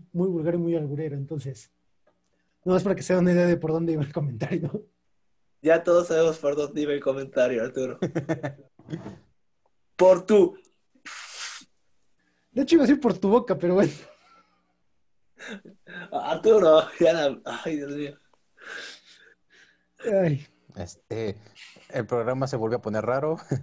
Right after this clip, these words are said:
Speaker 3: <laughs> De nuevo le digo a las chicas que si ven esto, por favor, nos salven.
Speaker 1: Ya, dalo por perdido, güey. Ya se acabó el dos mil veinte. Ya.
Speaker 3: <laughs>
Speaker 1: Ne-, nos quedan más o menos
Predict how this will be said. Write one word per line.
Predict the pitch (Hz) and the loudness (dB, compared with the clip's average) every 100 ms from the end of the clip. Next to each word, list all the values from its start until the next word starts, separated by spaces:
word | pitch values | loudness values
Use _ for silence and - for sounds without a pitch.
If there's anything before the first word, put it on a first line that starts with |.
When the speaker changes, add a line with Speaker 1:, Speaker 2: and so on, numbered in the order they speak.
| - - _ | -10 -20 _
Speaker 3:
<laughs> | _ 349 - _ | _ -8 -8 _
De | 107 | -6
nuevo | 110 113 120 | -4 -2 -2
le | 117 110 | -2 -2
digo | 110 | -2
a | 110 | -2
las | 107 | -4
chicas | - 110 123 113 | -4 -6 -6 -6
que | 104 | -6
si | 101 185 | -4 -4
ven | 127 143 | -2 -2
esto, | 139 - 117 | -4 -6 -6
por | 117 | -4
favor, | 107 107 113 | -2 -2 -4
nos | 107 | -6
salven. | 107 110 120 135 - _ _ _ _ _ _ 226 - _ _ _ _ _ _ _ - - _ 143 | -4 -6 -6 -10 -14 _ _ _ _ _ _ -18 -18 _ _ _ _ _ _ _ -20 -20 _ -14
Speaker 1:
Ya, | 135 143 156 147 | -8 -8 -8 -8
dalo | 151 175 160 | -4 -4 -4
por | 147 | -8
perdido, | 135 147 160 131 | -8 -6 -4 -6
güey. | 127 | -8
Ya | 151 165 | -10 -8
se | 156 | -10
acabó | 147 147 | -8 -6
el | 160 | -6
dos | 156 147 | -6 -6
mil | 165 | -6
veinte. | 151 135 147 - _ _ _ _ | -4 -6 -6 -12 _ _ _ _
Ya. | 135 160 - _ | -10 -10 -12 _
Speaker 3:
<laughs> | 143 139 - _ _ _ _ _ _ _ - _ 160 _ _ _ _ _ _ | -10 -10 -18 _ _ _ _ _ _ _ -20 _ -20 _ _ _ _ _ _
Speaker 1:
Ne-, | 170 208 - | -10 -10 -6
nos | 170 147 | -6 -4
quedan | 208 208 196 | -2 -2 -4
más | 202 | -6
o | 196 | -8
menos | 196 185 - - | -8 -8 -12 -18